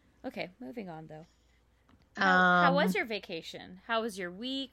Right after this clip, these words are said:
Speaker 1: What's going on in the life of Summer Mary?
Speaker 2: <laughs> I, I'm ready to go to rehab, and that means the school year to start.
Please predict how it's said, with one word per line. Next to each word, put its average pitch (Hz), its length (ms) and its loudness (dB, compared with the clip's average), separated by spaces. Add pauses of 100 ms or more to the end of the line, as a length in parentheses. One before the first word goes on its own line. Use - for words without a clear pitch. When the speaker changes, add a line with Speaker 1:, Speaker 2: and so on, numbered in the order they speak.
Speaker 1:
What's 285 200 -6
going 330 240 -8
on 254 220 -4
in 220 120 -10
the 208 100 -6
life 196 240 -6
of 185 80 -14
Summer 185 260 -10
Mary? 131 460 -10 (2000)
Speaker 2:
<laughs> - 500 0
I, 196 360 2 (580)
I'm 185 200 6
ready 185 340 4
to 175 100 -2
go 160 600 2
to 170 140 -4
rehab, 156 520 2
and 151 140 -4
that 151 160 2
means 151 260 -10
the 147 100 -10
school 143 260 -6
year 135 180 -2
to 110 100 -6
start. - 520 -4